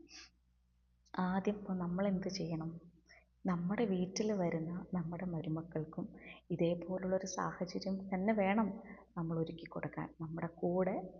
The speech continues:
അവരെ നിർത്തണം. അല്ലാതെ ഞാൻ നേരത്തെ പറഞ്ഞ പോലെ അടിച്ച് പരത്താനിരുന്നാൽ അവസാനം നമ്മൾക്ക്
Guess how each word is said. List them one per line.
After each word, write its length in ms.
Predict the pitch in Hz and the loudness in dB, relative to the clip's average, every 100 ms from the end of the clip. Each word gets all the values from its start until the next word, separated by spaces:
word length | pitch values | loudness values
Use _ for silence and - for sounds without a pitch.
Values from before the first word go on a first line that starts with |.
| - | -4
അവരെ 260 | 170 160 165 | -2 0 0
നിർത്തണം. 640 | 165 160 156 - 185 165 - - - - - - | 0 0 -2 2 2 4 -4 -12 -20 -20 -18 -2
അല്ലാതെ 420 | 165 165 160 160 160 | 0 2 2 2 -2
ഞാൻ 180 | 160 165 | -4 0
നേരത്തെ 400 | 160 151 156 165 | 2 2 2 -2
പറഞ്ഞ 340 | 165 156 151 160 | 0 0 2 2
പോലെ 320 | 151 147 147 151 - - _ - | 0 -2 -2 -6 -12 -20 _ -2
അടിച്ച് 460 | 170 185 185 - 294 | 0 0 -2 2 2
പരത്താനിരുന്നാൽ 920 | 240 151 147 160 165 156 147 143 143 - - | 4 0 0 0 2 0 0 0 -2 -4 -2
അവസാനം 540 | 156 165 151 147 151 165 - - _ - | -2 -2 -2 0 -2 -6 -10 -20 _ -4
നമ്മൾക്ക് 480 | - 165 170 175 - | 0 2 2 0 -2